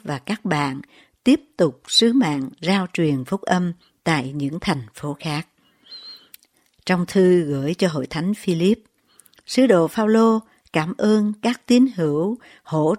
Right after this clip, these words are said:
trợ chức vụ của ông về mặt tài chánh. Ông viết như sau: "Tôi hiện rất vui mừng trong Chúa, vì cuối cùng anh em lại quan tâm đến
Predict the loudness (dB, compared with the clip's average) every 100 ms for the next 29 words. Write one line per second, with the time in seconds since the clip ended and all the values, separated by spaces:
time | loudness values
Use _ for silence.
0 | 0 0 0 -2 0 0 2 0 0 -4
1 | -2 -2 -2 -6 _ _ -4 -2 -2 -6
2 | _ -6 -6 -8 -6 -6 -8 -16 _ _
3 | _ _ _ -20 _ 0 2 -2 -2 -4
4 | -6 -6 -4 -6 -10 _ _ _ _ _
5 | _ -20 _ 2 4 6 4 2 2 2
6 | 0 0 2 4 4 2 -2 -6 -8 -8
7 | -10 -8 -4 -4 -4 -8 _ _ _ _
8 | _ -2 -2 0 0 2 2 0 -2 -12
9 | _ _ 0 2 2 2 2 0 -4 -4
10 | -2 -2 -2 -2 -4 -2 -4 -4